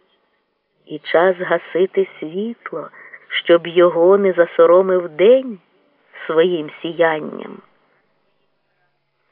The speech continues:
Погасне світло, та палають очі,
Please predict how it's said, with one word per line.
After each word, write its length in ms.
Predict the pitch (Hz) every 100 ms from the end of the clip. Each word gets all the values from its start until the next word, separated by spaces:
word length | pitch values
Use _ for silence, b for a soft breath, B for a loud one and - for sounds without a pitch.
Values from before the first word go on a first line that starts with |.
| -
Погасне 680 | 220 190 170 170 - 170 160 -
світло, 600 | 160 175 175 - 165 160 _ _ _ _ _ _ _ _ _ _
та 120 | -
палають 680 | 185 180 185 208 208 202 -
очі, 600 | 208 208 190 - - 151